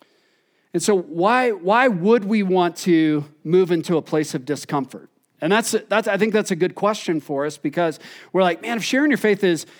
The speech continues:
is really intimidating, if sharing your faith is really scared, if, if being a bold witness for God means receiving backlash, if, if being a bold witness for God means it's gonna lead to my discomfort, why in the world would I wanna step into that?"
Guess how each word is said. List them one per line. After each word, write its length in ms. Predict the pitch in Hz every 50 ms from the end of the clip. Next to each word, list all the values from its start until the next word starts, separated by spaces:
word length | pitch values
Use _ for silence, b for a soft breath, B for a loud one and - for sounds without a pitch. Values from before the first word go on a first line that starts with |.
| B B B B
is 160 | 165 160 175
really 280 | 208 247 247 240 202
intimidating, 560 | 175 165 - 208 220 214 202 190 165 156 160 175
if 100 | 175 165
sharing 280 | - 240 247 269 254
your 80 | 226 190
faith 300 | - 208 202 190 - -
is 200 | 165 147 - - - -
really 260 | 156 185 233 226 196
scared, 380 | - - - 220 208 202 185 185
if, 160 | 180 - - B B B B
if 160 | 185 160 151
being 220 | 185 240 277 285
a 60 | 269 220
bold 340 | 175 214 226 226 220 208
witness 340 | 185 208 220 214 220 185 -
for 160 | - - 165
God 320 | 147 143 170 185 196 202 175
means 340 | 175 175 170 175 165 - 165
receiving 540 | 156 156 - - 220 220 220 214 196 170
backlash, 640 | 151 160 165 170 175 - - 151 139 139 143 139 - B B B B B
if, 280 | B 190 190 185 - -
if 320 | - 214 202 202 - - - _ - 151
being 260 | 214 254 277 277 262
a 80 | 247 208
bold 320 | 160 208 220 226 233 208
witness 380 | 202 196 226 220 220 214 190 -
for 160 | - 196 180
God 320 | 151 190 202 202 202 -
means 420 | 175 175 185 196 196 196 185 - - B B B B
it's 140 | 196 180 -
gonna 180 | - 262 247 214
lead 360 | 190 185 220 233 247 247 170
to 100 | - 240
my 260 | 208 208 202 208 220
discomfort, 800 | 208 208 202 - - - - 226 233 233 208 - 180 175 175 175 B B B B
why 380 | B 156 185 233 247 277 294 311
in 160 | 302 277 247
the 100 | 220 202
world 600 | 185 175 202 269 285 277 247 208 190 185 190 175
would 160 | 180 190 226
I 120 | 226 220 226
wanna 240 | 220 226 226 214 196
step 320 | - - 190 180 - 247
into 180 | 277 269 247 196
that?" 340 | 165 135 110 98 92 -